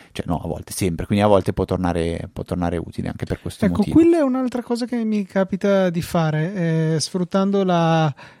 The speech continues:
Speaker 2: in realtà correlato a quello, se sto tornando a casa, magari sto facendo un viaggio più, più lungo del normale, insomma, eh, con-,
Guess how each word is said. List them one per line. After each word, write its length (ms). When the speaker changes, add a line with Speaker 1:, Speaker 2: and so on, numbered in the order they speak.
Speaker 2:
in 180
realtà 420
correlato 600
a 80
quello, 420
se 360
sto 340
tornando 400
a 80
casa, 380
magari 260
sto 140
facendo 360
un 80
viaggio 800
più, 360
più 160
lungo 260
del 160
normale, 580
insomma, 540
eh, 500
con-, 300